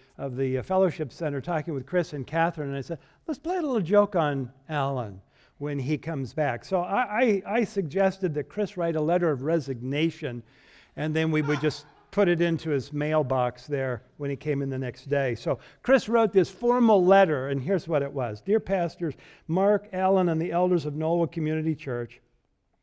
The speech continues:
I've had the honor of serving as pastor at Knollwood for the past thirteen years. And during that time, I've been privileged to see God do wonderful things in the lives of our members and in our community.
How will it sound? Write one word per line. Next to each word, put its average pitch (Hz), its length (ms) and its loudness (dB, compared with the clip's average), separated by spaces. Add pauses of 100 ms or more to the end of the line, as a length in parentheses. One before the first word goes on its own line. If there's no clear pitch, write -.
(100)
I've 160 140 4
had 185 140 6
the 180 140 8
honor 175 260 2
of 143 80 -2
serving 180 380 0
as 151 100 -4
pastor 165 480 -4
at 170 80 -12
Knollwood 151 480 0 (340)
for 190 80 0
the 180 80 2
past 190 340 0
thirteen 196 460 4
years. 107 420 -6 (400)
And 127 140 -10
during 175 200 -2
that 180 280 0
time, 185 420 -2
I've 151 200 -4
been 135 160 -4
privileged 185 460 0
to 147 80 -6
see 165 180 -2
God 147 260 -2
do 131 140 -2
wonderful 190 500 0
things 170 420 -4
in 156 80 -6
the 139 80 -4
lives 151 380 0
of 127 120 -10
our 120 100 -8
members 208 640 0
and 135 100 -8
in 127 100 -8
our 120 120 -10
community. 190 720 -2